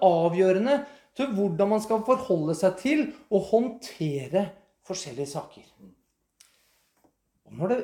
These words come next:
gjerne får gått noen år til, så kommer det nesten alltid for dagen et syn eller et vedtak i en kirke som ikke er i tråd med det Bibelen lærer. Og jo da, man vil fastholde Bibelen, sies det, men så bryter man den samtidig.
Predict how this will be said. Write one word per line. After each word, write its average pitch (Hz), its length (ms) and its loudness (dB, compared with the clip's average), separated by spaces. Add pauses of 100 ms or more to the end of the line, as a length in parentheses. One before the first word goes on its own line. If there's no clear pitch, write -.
(100)
gjerne 202 240 -2
får 247 160 -6 (300)
gått 233 240 -8
noen 240 260 0
år 233 160 0
til, 330 160 -2 (580)
så - 240 -8
kommer 147 380 -2
det 262 80 -4
nesten 240 320 -6 (100)
alltid 151 380 -2
for 233 160 -6
dagen 156 420 2
et 294 140 -8
syn 269 680 -6
eller 120 220 -6
et 139 240 -10
vedtak 277 720 0
i 233 80 -4
en 233 80 -6
kirke 185 320 -4
som 262 80 -4
ikke 330 460 -2
er 339 100 0
i 339 100 -10
tråd 269 380 0
med 247 100 -2
det 233 140 2
Bibelen 160 320 -2
lærer. 143 460 2 (520)
Og 123 160 -8
jo 269 320 2
da, 151 440 4
man 160 180 -2
vil 262 100 -2 (160)
fastholde 269 560 4
Bibelen, 240 360 -2
sies 254 260 -6
det, 285 100 8 (400)
men 240 220 2 (100)
så 269 160 -2
bryter 160 320 -4
man 190 220 -4
den 277 100 -6
samtidig. 277 400 2